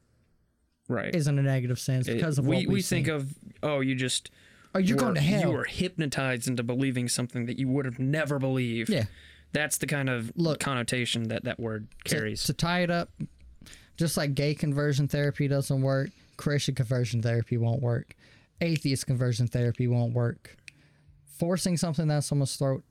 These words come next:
Speaker 2: isn't gonna change their viewpoint. Be human. That's all
Speaker 1: All
Speaker 2: I can
Speaker 1: right.
Speaker 2: say.
Speaker 1: Well, we got, uh, still things more to cover. This, this
Speaker 2: Fuck.
Speaker 1: is a long episode. Uh, so, we're gonna talk,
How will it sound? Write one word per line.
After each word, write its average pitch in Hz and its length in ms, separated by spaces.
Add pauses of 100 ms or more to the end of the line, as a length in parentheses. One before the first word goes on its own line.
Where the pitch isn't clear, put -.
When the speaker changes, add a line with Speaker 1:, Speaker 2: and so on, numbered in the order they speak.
Speaker 2:
isn't 147 280
gonna 131 140
change 123 280
their 117 100
viewpoint. 120 460 (260)
Be 139 200
human. 120 460 (1300)
That's - 140
all 139 60
Speaker 1:
All 165 60
Speaker 2:
I 190 40
can - 80
Speaker 1:
right. - 80
Speaker 2:
say. 160 200 (540)
Speaker 1:
Well, 147 400
we 151 140
got, 170 320
uh, 143 680 (1300)
still - 320
things 196 560
more 190 140
to 180 80
cover. 208 340
This, - 120 (100)
this - 0 (460)
Speaker 2:
Fuck. - 100
Speaker 1:
is 143 120
a 123 40
long 147 300
episode. 117 560
Uh, 123 440 (540)
so, - 400 (1500)
we're 170 140
gonna 202 180
talk, 180 420